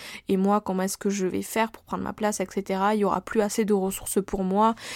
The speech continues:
et vraiment entrer dans un discours, euh, toxique, jugeur et, euh, critique par rapport à l'autre personne.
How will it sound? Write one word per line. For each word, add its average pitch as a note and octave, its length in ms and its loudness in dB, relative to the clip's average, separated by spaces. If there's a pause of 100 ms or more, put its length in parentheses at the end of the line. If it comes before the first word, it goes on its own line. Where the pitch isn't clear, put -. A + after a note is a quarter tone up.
(220)
et G3+ 100 6
vraiment G#3 380 4
entrer G3+ 220 -4
dans G#3 240 0
un F#3 100 0
discours, F#3 480 -2
euh, F#3+ 160 4
toxique, G#3+ 680 -2
jugeur G3+ 720 2
et, F#3+ 240 0
euh, - 140 -4
critique - 560 -4 (400)
par F#3+ 140 6
rapport F#3+ 340 4
à F#3+ 80 4
l'autre F#3+ 300 0
personne. F#3 480 -4